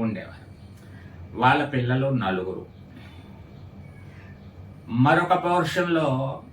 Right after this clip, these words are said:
గోకవరపు రామం గారని ఒక ఆయన ఉండేవారు, అనురాధ అనేటువంటి ఆవిడ బాగా పరిచయం, ఆ పేరే మాకు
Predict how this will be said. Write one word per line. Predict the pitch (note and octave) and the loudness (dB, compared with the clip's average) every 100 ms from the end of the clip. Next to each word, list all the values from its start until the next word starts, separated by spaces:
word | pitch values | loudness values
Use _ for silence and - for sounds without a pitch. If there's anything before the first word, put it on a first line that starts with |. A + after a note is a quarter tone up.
| - - - - - - - - - - B2 A2+ | -20 -20 -20 -18 -18 -18 -18 -18 -18 -14 -12 -2
గోకవరపు | B2+ D3 D#3 D#3 D3+ - A2 A2 A2+ A2 A2 - - A#2 | 2 4 4 2 0 -2 -4 -4 -6 -8 -12 -16 0 4
రామం | C3 D3 D3+ C#3+ | 4 4 4 4
గారని | B2+ A#2+ C3+ | 4 2 0
ఒక | D#3 B2+ | 0 0
ఆయన | A2+ A2 | 0 -2
ఉండేవారు, | G2+ G2+ G2 A2 | -6 -4 0 2
అనురాధ | C3+ C#3 C3+ C3 C3 A#2+ | 4 4 4 4 4 2
అనేటువంటి | A2 G2+ F#2+ G2 F#2+ F#2+ F2+ F#2 F#2+ G#2+ | 0 -6 -12 -12 -10 -10 -10 -10 -6 -2
ఆవిడ | G2+ G2 F#2+ G#2+ | -2 -4 -6 0
బాగా | A2 A2 A2+ - - | 0 0 -4 -6 -2
పరిచయం, | B2+ B2 - B2+ A#2 | 0 0 0 0 2
ఆ | - | 2
పేరే | C#3 C#3 C#3 C3 | 2 2 2 0
మాకు | B2+ | -2